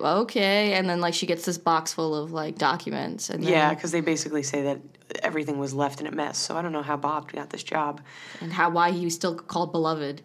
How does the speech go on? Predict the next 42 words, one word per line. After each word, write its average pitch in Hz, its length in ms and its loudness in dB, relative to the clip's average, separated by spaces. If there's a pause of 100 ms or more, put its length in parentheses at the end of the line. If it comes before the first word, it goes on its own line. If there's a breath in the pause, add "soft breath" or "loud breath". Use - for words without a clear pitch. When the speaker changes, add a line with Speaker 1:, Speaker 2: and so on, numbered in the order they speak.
Speaker 1:
But, 175 120 2
Speaker 2:
Yeah. 160 320 2 (280 loud breath)
Speaker 1:
uh, 165 380 4
yeah, 226 140 4 (100)
then 202 160 4
it's 208 260 -2
the, 214 400 2
um, 208 340 2
opening 226 300 -2
credits. - 560 -2 (760 loud breath)
Speaker 2:
So 233 480 6
to - 180 -6
pick 220 200 0
up 202 380 2
back 175 340 2
where 160 220 2
the 156 220 0
Rev 170 300 4
storyline 151 880 0 (280)
kind 156 200 -4
of 147 80 0
left 156 240 0
off, 151 240 2 (480 loud breath)
he, 180 680 0 (1200)
Speaker 1:
He 247 160 4
Speaker 2:
with 254 120 8
Speaker 1:
ends - 20 4
Speaker 2:
the 277 100 8
Speaker 1:
up 262 60 10
Speaker 2:
ex-con, 240 360 4
he 220 100 4
tells 240 260 4
the 220 100 6
ex-con 202 320 2
to 175 80 0
come 185 200 0
to 175 40 2
the 160 100 0
church 160 380 2
the 151 80 -4
next 151 260 -4
day, 143 380 4